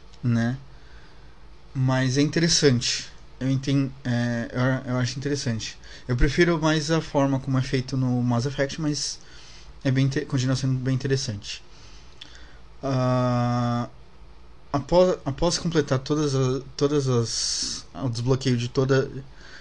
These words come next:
de todas as memórias, dá pra,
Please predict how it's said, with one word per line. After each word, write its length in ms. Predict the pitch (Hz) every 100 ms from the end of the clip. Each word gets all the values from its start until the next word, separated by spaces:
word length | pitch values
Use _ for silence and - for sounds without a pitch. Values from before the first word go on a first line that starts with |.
| -
de 100 | 123
todas 300 | 120 135 135
as 60 | 131
memórias, 720 | 135 135 131 143 131 - - - - - - - - - - - - - -
dá 220 | 143 135
pra, 460 | 135 147 139 139